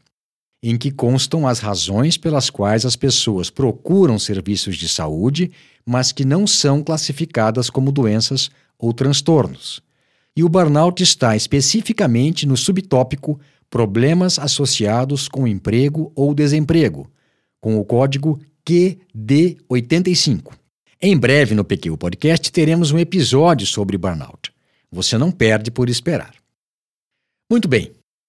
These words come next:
Importante que saiba que foram feitos esforços para a compatibilização da cid onze com o D S M cinco, que em certos casos resultou em boa sobreposição de critérios e aspectos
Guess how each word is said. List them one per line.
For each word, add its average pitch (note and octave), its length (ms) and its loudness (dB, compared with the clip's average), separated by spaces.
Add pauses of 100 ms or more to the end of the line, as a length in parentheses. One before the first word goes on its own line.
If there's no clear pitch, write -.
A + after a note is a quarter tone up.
(100)
Importante G3 800 2
que F#3 160 -4
saiba C#3 540 4
que C#3+ 120 -4
foram D3+ 320 0
feitos C3 540 0
esforços C3+ 880 0
para A#2 320 -2
a A#2 60 -4
compatibilização D#3 1400 0
da F#2+ 140 -2
cid G#2+ 340 -4
onze B2+ 460 -2 (360)
com E3 380 4
o A2+ 100 -2
D G#2 200 -2
S E2+ 240 -6
M G#2 120 -2
cinco, A#2+ 540 0 (560)
que E3 120 -4
em E3 120 0
certos A#2 800 -2
casos F2+ 560 -4
resultou A#2+ 840 -2
em A2 140 -2
boa D3 340 2
sobreposição D3 1300 0 (360)
de A2+ 140 -6
critérios A#2 720 -2
e G#2 60 -6
aspectos - 880 -8